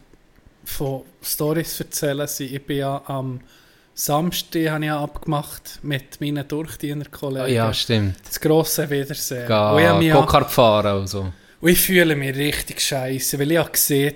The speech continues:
Speaker 1: hey, es scheisst mich an. Und viele Sachen, bei vielen Sachen, die so sind, scheisst es mich an. Obwohl, dass ich weiss, es ist ja nichts Schlimmes, wahrscheinlich habe ich Spass. Aber zu gehen, einfach,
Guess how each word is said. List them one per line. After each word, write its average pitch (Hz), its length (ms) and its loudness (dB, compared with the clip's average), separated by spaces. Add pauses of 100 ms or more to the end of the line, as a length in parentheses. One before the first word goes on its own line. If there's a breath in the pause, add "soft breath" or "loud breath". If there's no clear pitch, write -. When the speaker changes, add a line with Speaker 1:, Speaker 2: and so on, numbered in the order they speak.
Speaker 1:
hey, 147 240 -2
es 139 140 -4
scheisst - 580 -4
mich 135 160 -4
an. 139 360 -4
Und 139 180 -4
viele 170 400 0
Sachen, - 380 -4 (140)
bei - 80 2
vielen 185 260 0
Sachen, 175 380 -2
die 156 100 0
so 156 180 -2
sind, 156 320 -2 (360 loud breath)
scheisst 156 320 -2
es - 100 -2
mich 151 140 2
an. 143 80 2
Obwohl, 151 320 0
dass 180 220 0
ich 151 120 0
weiss, 160 460 0
es 147 180 -4
ist 143 140 -6
ja 156 80 0
nichts 160 260 -2
Schlimmes, 156 460 -2
wahrscheinlich 160 500 -2
habe 147 160 -2
ich 156 100 -4
Spass. 135 560 -4 (360 loud breath)
Aber - 260 -2
zu - 140 -2
gehen, 147 140 -4
einfach, 165 640 -4